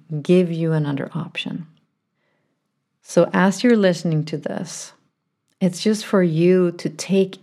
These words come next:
in and dream them. You can repeat them if you want to, uh,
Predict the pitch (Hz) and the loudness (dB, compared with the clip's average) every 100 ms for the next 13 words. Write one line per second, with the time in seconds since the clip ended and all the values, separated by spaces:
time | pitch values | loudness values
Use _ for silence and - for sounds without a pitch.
0 | - 175 185 175 156 156 156 - 170 170 | -2 2 2 2 0 -2 -4 -4 0 0
1 | 160 156 175 175 170 160 - - 202 160 | -2 -2 0 2 2 -2 -4 -4 -6 -8
2 | _ _ _ _ _ _ _ 160 175 175 | _ _ _ _ _ _ _ 0 0 0
3 | 190 170 165 160 156 156 156 156 156 156 | -2 0 0 0 0 0 0 0 0 -2
4 | - - 202 208 196 185 180 165 - 165 | -8 -2 0 2 2 2 2 0 -2 0
5 | 156 160 165 - 165 160 160 160 156 156 | 2 0 -2 -2 0 2 0 -2 -4 -10
6 | - _ - 156 147 151 - - | -20 _ -4 0 2 0 -2 -4